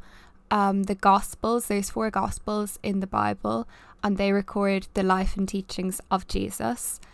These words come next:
And Matthew is the first Gospel, so it's also the first book of the New Testament. Um, Matthew was one of the,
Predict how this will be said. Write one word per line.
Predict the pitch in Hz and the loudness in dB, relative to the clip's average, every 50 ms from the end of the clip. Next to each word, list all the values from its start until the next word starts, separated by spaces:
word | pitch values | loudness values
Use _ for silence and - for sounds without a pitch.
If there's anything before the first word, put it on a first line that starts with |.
| - - - - - - - - | -20 -20 -20 -20 -20 -16 -4 0
And | 202 190 190 190 190 185 185 - | 2 2 2 2 0 -2 -2 -2
Matthew | 208 202 202 208 208 - - 226 214 208 208 | 0 2 2 2 0 -2 -4 -2 0 0 0
is | - 202 196 - | 0 -2 -4 -4
the | - 190 | -10 -12
first | - - 240 233 233 - - | -6 -2 0 0 0 -2 -4
Gospel, | - - - 202 - - - - 214 196 | -6 -6 -6 -6 -8 -10 -10 -8 -6 -4
so | - 202 190 | -4 -4 -4
it's | - - - - - - - - - | -4 -4 -6 -8 -8 -8 -12 -4 0
also | 214 208 196 190 - 202 190 | 2 2 2 2 0 -2 -2
the | 190 | -2
first | 190 - - 202 196 196 - - - - | -4 -2 0 0 0 0 -2 -4 -6 -4
book | - 196 175 - - - - - | -2 -2 -2 -2 -6 -10 0 0
of | 196 185 - | 0 0 2
the | 196 190 | 0 0
New | 190 190 185 | 0 0 0
Testament. | - - - - - - - 208 - 202 190 - - - - - - - - - - - - - - - - - | -2 -4 -4 -4 -6 -6 -6 -6 -6 -6 -6 -6 -8 -10 -16 -20 -20 -20 -20 -20 -20 -20 -20 -20 -20 -20 -6 -2
Um, | 208 202 196 196 190 196 196 - - - | 0 2 2 2 2 0 -2 -4 -4 0
Matthew | 214 214 214 226 - - - 285 285 285 285 277 - - - - | 4 4 4 4 4 -2 -6 -4 -4 -2 -4 -6 -8 -10 -16 -14
was | - 208 208 208 202 202 202 208 226 233 - - - - - - - - - - - - - - - - | -12 -6 -2 0 2 4 4 2 2 2 2 2 2 0 -2 -2 -6 -20 -20 -20 -20 -20 -20 -20 -20 -10
one | - 202 214 208 208 208 202 - - - | -2 2 4 4 4 4 2 -2 0 2
of | 202 202 202 196 196 - - | 4 4 4 2 -2 -8 -6
the, | - 208 202 202 - 196 - | -4 -2 0 2 0 0 -2